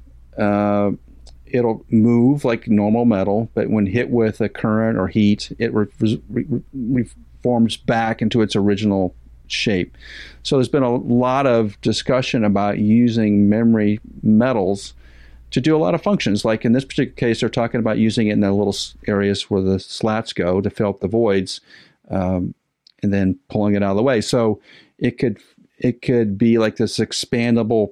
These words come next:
piece, uh, that would reset every flight, and then you could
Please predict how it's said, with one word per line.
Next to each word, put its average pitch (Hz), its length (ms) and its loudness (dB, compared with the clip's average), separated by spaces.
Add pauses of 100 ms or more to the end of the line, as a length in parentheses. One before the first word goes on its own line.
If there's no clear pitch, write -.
piece, 120 600 0 (640)
uh, 104 420 0 (180)
that 110 180 -2
would 104 140 0
reset 110 380 0
every 101 220 0
flight, 104 380 -2
and 101 140 0
then 98 160 2
you 98 80 0
could 104 200 -6